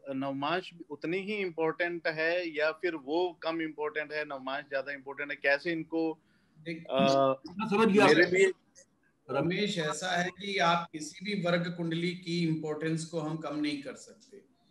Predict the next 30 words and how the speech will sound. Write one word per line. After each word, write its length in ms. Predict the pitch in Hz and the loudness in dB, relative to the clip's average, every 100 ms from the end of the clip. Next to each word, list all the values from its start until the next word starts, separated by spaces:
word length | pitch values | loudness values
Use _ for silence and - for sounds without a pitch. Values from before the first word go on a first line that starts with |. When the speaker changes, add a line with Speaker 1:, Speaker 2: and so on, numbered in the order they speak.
| _ _ - | _ _ -6
Speaker 2:
पर 100 | 151 | -4
हाँ, 460 | 147 160 151 - | 0 0 0 -4
फलित 300 | 151 160 226 | -2 2 2
करने 440 | 220 202 170 170 165 | 2 0 2 2 0
के 160 | 160 | -2
लिए 200 | 160 190 | -2 0
नवमांशा 680 | 180 147 147 151 156 160 180 | 0 -2 -4 -4 -2 -4 -4
सबसे 440 | 175 - 165 - 185 | -4 -6 -8 -8 -2
ज्यादा 220 | 175 156 | 0 0
important 440 | 143 - - - | -2 -6 -12 -18
है। 540 | - _ _ _ _ 135 | -20 _ _ _ _ -4
Speaker 3:
देखिए, 380 | 151 208 196 185 | 2 8 10 8
ऐसा 220 | 170 185 | 8 6
है, 260 | 165 160 | 6 6
मैं 140 | 156 147 | 4 2
आपको 280 | 131 139 123 | 0 -2 -2
बताऊं 260 | 120 123 | -2 -2
रमेश 300 | 117 131 135 | -2 -2 -2
जी, 280 | 147 151 147 - _ _ _ - | 2 2 2 -10 _ _ _ -12
इसमें 240 | 123 160 | -4 -4
क्या 120 | 147 147 | 0 -2
है, 160 | 147 | -2
बृहत 200 | 127 143 - | -4 -4 -2
पाराशर 340 | 135 143 147 | 0 0 0
होरा 320 | 156 135 127 135 | 0 2 2 0
शास्त्र 260 | 139 135 - | 0 -2 -2
के 60 | |
अंदर 360 | 131 120 127 147 _ _ _ _ _ | -2 0 -2 -6 _ _ _ _ _
जो 300 | 113 127 139 | -2 0 0
षडवर्ग, 580 | 131 135 131 147 170 165 | -2 -2 0 4 4 2